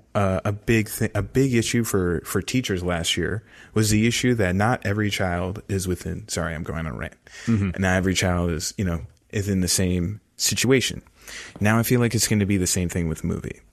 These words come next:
Speaker 1: Like, you can't, for instance, the movie Dunkirk, um, you can't really watch that at home. It's a little tough just because the way it was, uh, shot,
Speaker 2: Mm-hmm.
Speaker 1: how the audio was mixed as well. Um, so I think, you know, for, definitely for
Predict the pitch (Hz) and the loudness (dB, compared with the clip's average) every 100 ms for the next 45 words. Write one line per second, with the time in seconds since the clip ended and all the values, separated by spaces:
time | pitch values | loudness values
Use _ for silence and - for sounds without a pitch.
0 | - 95 - 104 - 131 - - 113 104 | -2 0 0 -2 0 0 0 -2 0 2
1 | 101 98 - 110 - 90 90 87 82 82 | 2 -2 0 0 0 0 0 0 -2 -4
2 | 82 95 104 - - _ - 98 92 90 | -2 -2 -2 -4 -16 _ -2 0 2 2
3 | 90 - 101 - 95 - - 92 85 80 | 0 -2 -4 0 -2 -2 -4 -4 -2 -2
4 | 78 - - - 98 90 101 - 90 78 | -2 -4 -6 -6 -4 -4 -4 -4 -2 0
5 | - 90 - - 85 82 - 76 - 80 | -2 -4 -4 -4 -4 -4 -4 -4 -2 -2
6 | 78 78 78 78 64 - 85 80 - - | 0 -2 -2 -4 -4 -6 -6 -4 -2 0
7 | 101 101 - - 120 101 95 90 90 87 | 0 0 -6 -4 0 2 2 0 0 2
8 | 101 104 104 107 101 - 85 98 107 107 | 2 2 2 2 0 0 -2 2 2 0
9 | - - _ _ 107 104 101 - - 147 | -6 -20 _ _ 2 4 2 0 4 4
10 | 123 117 127 - _ _ - - _ _ | 6 4 0 -8 _ _ -20 -20 _ _
11 | 110 - 123 139 170 - - _ _ _ | -2 0 0 2 0 -6 -16 _ _ _
12 | _ _ 107 90 87 - 95 90 90 85 | _ _ 0 2 0 0 0 2 0 0
13 | - 95 - 87 87 | 0 0 0 -2 -2